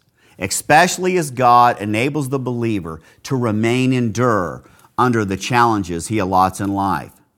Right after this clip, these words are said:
These definitions reveal that patience is needed to endure until the divine time arrives when deliverance comes. Every trial has an end, and through sufficient faith and trust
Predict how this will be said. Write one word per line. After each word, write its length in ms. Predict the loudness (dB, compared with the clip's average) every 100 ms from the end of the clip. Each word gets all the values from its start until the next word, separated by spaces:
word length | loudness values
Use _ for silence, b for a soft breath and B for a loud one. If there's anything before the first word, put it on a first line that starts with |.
| _ _ b b -6
These 380 | 2 2 2
definitions 760 | 2 2 2 0 0 -2 -4 -4
reveal 520 | -4 -2 -4 -4 -12 b b
that 280 | 2 2 0
patience 720 | 0 2 2 -2 -12 -14 -20 b b
is 200 | -4 -2
needed 340 | 0 0 0 -2
to 200 | -2 -2
endure 680 | -2 -2 -2 0 0 0 -2
until 280 | -6 -4 -4
the 120 | -4
divine 480 | -6 0 2 2 0
time 320 | -2 -2 -2
arrives 580 | -2 -2 -2 -4 -10 -20 b b b
when 240 | -2 -2
deliverance 480 | -2 -4 -6 -6 -8
comes. 580 | -6 -4 -4 -6 -12 -18 _ _ _ _ b b b 0
Every 340 | 2 4 0
trial 500 | -2 2 4 6 4
has 260 | 2 0 2
an 100 | 0
end, 360 | -2 -4 -10 -14 _ _ _ b b b 0
and 220 | 2 2
through 200 | 0 -2
sufficient 500 | -4 -6 -6 -6 -10
faith 420 | -2 2 2 0
and 200 | -4 -6
trust 400 | -2 0 0 -2